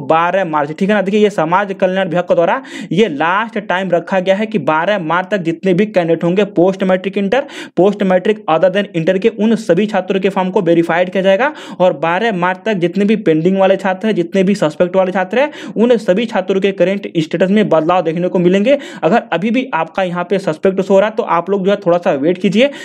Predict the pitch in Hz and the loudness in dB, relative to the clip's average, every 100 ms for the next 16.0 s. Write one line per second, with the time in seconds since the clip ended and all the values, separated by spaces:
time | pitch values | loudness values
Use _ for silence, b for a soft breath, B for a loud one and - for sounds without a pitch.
0 | B - 185 - 147 175 208 208 190 208 | B -4 -2 -2 -2 -2 -2 -2 0 0
1 | 214 160 185 190 196 202 202 196 214 214 | -2 -2 0 2 0 0 -2 2 2 2
2 | 202 214 156 190 180 190 190 196 190 196 | 0 2 2 2 2 0 0 0 0 0
3 | - 160 190 185 170 190 190 202 262 285 | -2 0 2 4 4 4 2 2 2 -2
4 | B B 160 175 233 160 190 208 202 196 | B B 0 2 -4 -2 -2 -2 -4 0
5 | 214 160 175 190 196 196 202 180 175 208 | 0 2 2 2 0 0 0 0 0 -4
6 | - 160 180 190 180 196 220 160 190 196 | 2 2 4 0 0 2 2 2 0 2
7 | 185 190 185 185 185 254 269 320 277 151 | 0 -2 0 0 2 0 -2 -10 -6 2
8 | 185 156 131 202 - - 233 233 165 185 | 2 2 2 0 2 2 2 0 -2 -4
9 | 190 185 196 175 180 151 156 185 190 233 | -2 -2 0 -2 0 0 2 2 2 2
10 | 190 202 175 190 190 196 202 170 170 190 | 0 -2 -2 -2 0 0 0 -2 0 0
11 | 185 185 208 160 170 233 196 160 190 170 | 0 0 0 0 0 0 0 2 2 2
12 | 185 190 214 285 330 320 175 175 - 175 | 0 0 0 -2 -6 -4 0 0 2 2
13 | 170 208 208 214 165 170 196 208 190 185 | 2 0 0 0 -2 -2 0 0 0 0
14 | 190 185 185 214 160 180 185 196 170 190 | 0 0 0 0 0 0 2 0 2 2
15 | 185 190 196 170 175 190 202 202 202 | 2 0 -2 0 0 -2 0 0 0